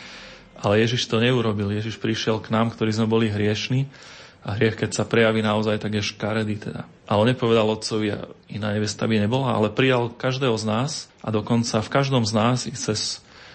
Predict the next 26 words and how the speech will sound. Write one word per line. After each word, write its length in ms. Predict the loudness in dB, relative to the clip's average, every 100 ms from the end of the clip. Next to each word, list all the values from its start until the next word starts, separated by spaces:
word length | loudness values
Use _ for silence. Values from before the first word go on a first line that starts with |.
| -12 -2
nejaké 240 | -2 0 -4
to 100 | -2
pokrivenie 680 | -2 2 2 2 2 0 0
hriechom, 540 | 2 2 0 -4 -2
zatemnenie, 760 | -2 0 0 2 2 2 0 -2 -14 -20 -14 -2
videl 280 | 2 2 2
ten 120 | 0
úžasný 480 | 2 2 0 -2 0
Boží 280 | 2 2 0
obraz, 480 | 0 0 0 -2 -8
ktorý 320 | -4 -2 0
je 60 | 0
v 60 |
nás 220 | -2 -4
skrytý. 440 | -2 -2 -2 -4 -8 -8 -14 -20 -8
Ako 220 | 0 4
by 100 | 4
nám 160 | 4
hovoril: 640 | 2 2 2 2 0 -2 -6 -14 -18
"Si 240 | -10 -4
vzácny, 800 | -2 2 2 0 -4 -4 -4 -4 -8
vzácna 540 | -4 0 0 0 0 2
v 80 | 2
očiach 260 | 0 0 0
Boha, 240 | 0 0
ktorý 260 | -2 0